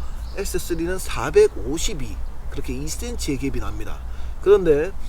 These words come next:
에스투 사이즈에서는 삼십오 밀리 스템을 쓰는데, 에스쓰리부터는 오십 밀리 스템을 씁니다. 그러면 이 센치에 일점오가 플러스가 되기 때문에 삼점오 센치에 상당히 큰 차이를 보이게 됩니다. 그래서 저는, 어,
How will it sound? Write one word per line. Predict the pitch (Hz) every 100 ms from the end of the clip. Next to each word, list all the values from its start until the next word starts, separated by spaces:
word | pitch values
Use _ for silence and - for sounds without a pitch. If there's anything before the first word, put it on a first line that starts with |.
| - -
에스투 | 240 - 233 - 127
사이즈에서는 | - 180 170 160 160 160 151 143 147 175
삼십오 | - - 262 226 165
밀리 | 170 226 196
스템을 | - - 147
쓰는데, | 139 139 135 127 156 185 - - - -
에스쓰리부터는 | - 214 - 233 208 175 170 175 170 -
오십 | - 165 254
밀리 | 269 214
스템을 | 135 - 127 113
씁니다. | - 98 85 - -
그러면 | 185 180 190 - -
이 | 165
센치에 | - - 262 - 202 190
일점오가 | - 240 - 240 220 147 156 185
플러스가 | - 196 247 247 190
되기 | 143 123
때문에 | 117 117 135 117 - -
삼점오 | - 175 220 - 269 202
센치에 | 175 214 202 - 156 151 -
상당히 | - 156 175 208 202 165
큰 | - 262 254
차이를 | 262 247 202 -
보이게 | 143 127 160
됩니다. | 151 113 113 90 - - - - -
그래서 | - 202 214 190 185
저는, | 185 185 151 170 - - - - -
어, | 120